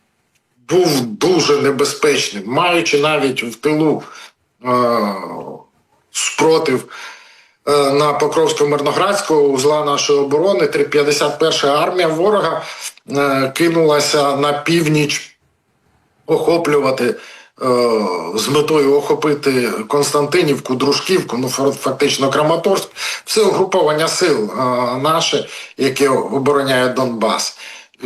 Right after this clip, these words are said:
Були перекин-, зна-, винайдені, м, оперативні резерви. Цей Добропільський виступ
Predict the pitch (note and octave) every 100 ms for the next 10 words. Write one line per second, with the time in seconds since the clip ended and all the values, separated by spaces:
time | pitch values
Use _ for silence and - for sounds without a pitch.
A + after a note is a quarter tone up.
0 | A2 B2 D#3 G3 F3+ D#3+ E3 D#3 D3+ D3
1 | B2 B2+ F3 D3+ B2+ E3+ D#3+ C#3+ B2 C3+
2 | B2 A#2 G#2+ B2 B2+ A#2+ B2 C3+ D3 C#3+
3 | D3 C3 C3+ C3+ B2+ E3+ F#3 F#3+ F#3 -
4 | - - - _ _ - E3+ D3+ E3 E3
5 | E3+ F3+ E3 - D#3 D3 D3 - C3+